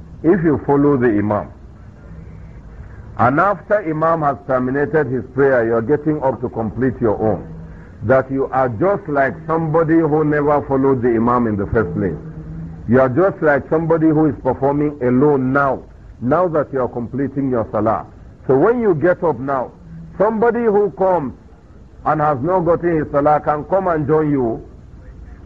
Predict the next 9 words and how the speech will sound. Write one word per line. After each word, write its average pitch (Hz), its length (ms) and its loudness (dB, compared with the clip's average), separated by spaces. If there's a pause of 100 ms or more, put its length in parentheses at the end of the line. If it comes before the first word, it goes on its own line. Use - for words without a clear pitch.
(1500)
because 165 380 2
you 180 140 2
are 175 140 2
just 190 300 0
like 180 280 0
somebody 202 360 0
who 190 320 2
started 180 380 0
alone. 156 420 0